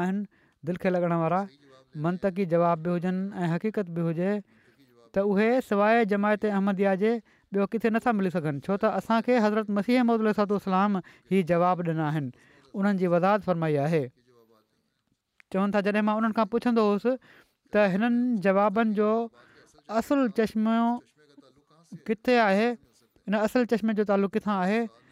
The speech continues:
اصل ڪٿان ملي سگهن ٿا، ته اسان جي استاد اسان کي جماعت احمديه جو تعارف ڪرايو. چون ٿا، منهنجي دل ته پهريان ئي مطمئن ٿي چڪي هئي. جيئن ته مان بيعت ڪري جماعت ۾ شامل ٿي ويس، منهنجي لاءِ دعا ڪيو ته الله تعاليٰ مون کي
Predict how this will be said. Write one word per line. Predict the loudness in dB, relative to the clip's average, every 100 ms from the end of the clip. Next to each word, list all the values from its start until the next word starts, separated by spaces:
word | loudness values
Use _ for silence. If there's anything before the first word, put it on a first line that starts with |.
| _ -6
اصل | -2 0 -2
ڪٿان | -2 0 0
ملي | 0
سگهن | 0 0 0
ٿا، | 0
ته | 0
اسان | 0 0 0
جي |
استاد | -2 0 0 0
اسان | 0 -2 -2
کي | -2
جماعت | -2 -2 -2
احمديه | -2 -4 -2 -2
جو | -2
تعارف | -2 -2 -2
ڪرايو. | -2 -2 -2 -10 _ _ _ _ -20 -20 _ _
چون | -2 0
ٿا، | 2 2 0 -4
منهنجي | -4 -4 -2
دل | -2 -2
ته | -4
پهريان | -2 2 2
ئي | 0
مطمئن | -2 -2 -2 0
ٿي | -2
چڪي | -4 -4 0
هئي. | 0 -2 _ _ _ _ _ _ -4
جيئن | 0 0
ته | 0
مان | 0
بيعت | 2 0 0
ڪري | -2
جماعت ۾ | 0 0 0 -2 -6 -4
شامل | -4 -4
ٿي | -4 -2
ويس، | -2 -4 _ _ _
منهنجي | -6 -2
لاءِ | 0 2
دعا | 2 0 0
ڪيو | 0 -2
ته | -2
الله | -2
تعاليٰ | 0 -2
مون | -2
کي | -4